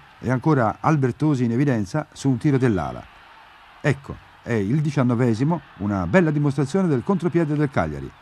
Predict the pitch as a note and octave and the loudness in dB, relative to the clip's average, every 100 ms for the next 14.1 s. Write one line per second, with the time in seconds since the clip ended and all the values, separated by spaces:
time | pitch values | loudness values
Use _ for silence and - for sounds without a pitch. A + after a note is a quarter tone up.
0 | - - G2 A#2+ F3+ C3 A2+ - D#3 A2+ | -12 -6 -4 -2 0 0 0 4 4 2
1 | - F#2 C3+ D#3 D#3 D3 C#3+ B2+ C#2+ C2 | -2 -2 -2 -2 -4 -4 0 0 -2 -8
2 | - _ - G#2+ F#2 F3 D#3 C3 G#2+ G#2+ | -16 _ -10 -8 0 2 2 -2 -4 -4
3 | G2+ A#2+ F#3+ E3+ D#3+ D3+ A2 F2 D#2 E2 | -2 0 2 2 0 0 0 -2 -10 -10
4 | E2+ A#2 A2 - A2+ E2 - D3+ - _ | -6 -6 -6 -6 -4 -6 -6 -12 -12 _
5 | - C#3+ D3 C#3+ A2 D2 - - _ _ | -4 -4 0 -2 -2 -8 -10 -20 _ _
6 | _ _ _ _ _ - E3+ A#2+ G2 - | _ _ _ _ _ 0 2 2 -2 -6
7 | - G2+ E3 F#3 - A2+ B2 - F#3+ F3 | -4 0 0 0 -2 -4 -4 -2 -2 0
8 | E3 D3+ G#2+ E2 - F2+ F#2 A#2 C3+ B2 | 0 0 -2 -4 -8 -6 -2 0 0 0
9 | D3+ C3+ B2 A2 E3+ F#2+ D#2 - - - | -2 0 -2 -4 -6 -6 -6 -8 -10 -6
10 | F#2+ F#2 E3+ C#3 C3 D#2 C#2 C2+ B1+ - | -6 -2 -2 -2 -4 -4 -8 -12 -14 -18
11 | - - - - _ - C#3+ G#3+ E3+ F3+ | -20 -20 -20 -20 _ -2 2 2 0 -2
12 | D3+ A#2+ G#2+ D3+ - - D#3 - A#2+ D#2+ | 0 0 0 -2 -4 -4 -4 0 -2 -2
13 | C#2 D2+ - A2+ E3 C3+ C3+ A#2 E2 A1+ | -6 -10 -8 -2 0 0 0 2 -2 -6
14 | A1+ | -14